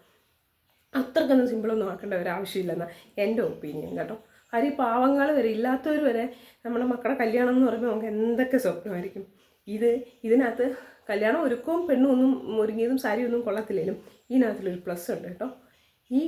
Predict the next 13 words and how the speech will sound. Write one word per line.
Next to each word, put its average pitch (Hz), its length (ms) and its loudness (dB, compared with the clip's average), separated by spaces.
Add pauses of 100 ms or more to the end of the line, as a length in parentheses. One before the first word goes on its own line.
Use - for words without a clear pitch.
(480)
കല്യാണത്തിൻ്റെ 208 640 -4 (340)
A 254 140 4 (200)
to - 240 -2
Z 202 220 -2 (760)
ആ 208 100 -6
ദിയ 214 240 -2
കൃഷ്ണ - 300 -8
എന്ന് 208 140 -4
പറഞ്ഞ 185 200 -8
കുട്ടി 180 280 -14
തന്നെയാണ്. 160 380 -6 (480)
അതിൻ്റെ 185 280 -10
ഗോൾഡ്, 175 380 -8